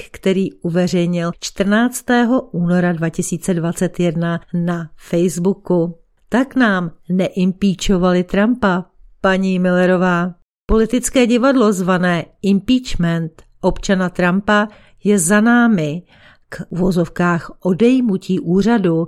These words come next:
již neúřadujícímu prezidentovi bylo v senátním soudu třeba šedesát sedm senátorů, pro obžalobu jich hlasovalo padesát sedm, tedy i sedm republikánů.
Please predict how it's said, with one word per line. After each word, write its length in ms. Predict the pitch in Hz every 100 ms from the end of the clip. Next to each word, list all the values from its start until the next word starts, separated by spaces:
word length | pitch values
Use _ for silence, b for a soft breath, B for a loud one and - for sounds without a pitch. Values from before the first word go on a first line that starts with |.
| -
již 380 | 175 214 - 160
neúřadujícímu 1200 | 185 202 247 269 226 175 190 185 180 - 196 196
prezidentovi 960 | 180 180 180 226 202 170 165 185 175 170
bylo 340 | 170 170 165
v 60 | -
senátním 800 | 190 180 175 175 175 190 190 202
soudu 540 | - 170 170 170 170 -
třeba 440 | - 214 190 175 -
šedesát 720 | - 208 202 240 269 254 247
sedm 320 | - 208 208
senátorů, 1040 | 202 - 180 170 165 - 160 156 147 170 220 B B B _
pro 180 | 202 185
obžalobu 880 | - 175 180 190 175 170 170 175 226 B B
jich 180 | 185 208
hlasovalo 680 | 196 185 - 190 190 180 175 _
padesát 600 | - 190 190 - 208 190
sedm, 640 | - 185 180 180 196 233 233 B B B
tedy 240 | - 202 202
i 380 | 196 180 170 -
sedm 580 | - - 190 214 214 202 - 180
republikánů. 1120 | 196 214 - 208 165 160 175 175 170 160